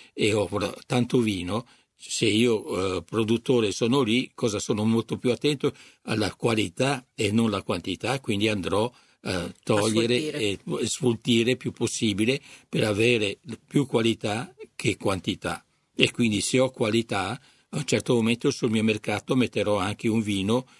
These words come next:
Speaker 1: di qualità a un prezzo superiore, quindi mi ripaga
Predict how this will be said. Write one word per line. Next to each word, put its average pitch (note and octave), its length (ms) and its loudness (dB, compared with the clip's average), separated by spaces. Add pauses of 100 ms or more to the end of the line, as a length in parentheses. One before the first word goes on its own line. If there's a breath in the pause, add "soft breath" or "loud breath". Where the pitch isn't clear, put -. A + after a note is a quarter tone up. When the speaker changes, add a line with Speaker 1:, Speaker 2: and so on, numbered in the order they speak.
(140 soft breath)
Speaker 1:
di A#2 220 0
qualità G#2+ 580 0
a C3+ 120 -2
un B2 100 2
prezzo G#2+ 400 -4
superiore, A2 720 -2
quindi F#2+ 280 -4
mi G2 140 2
ripaga G2 580 0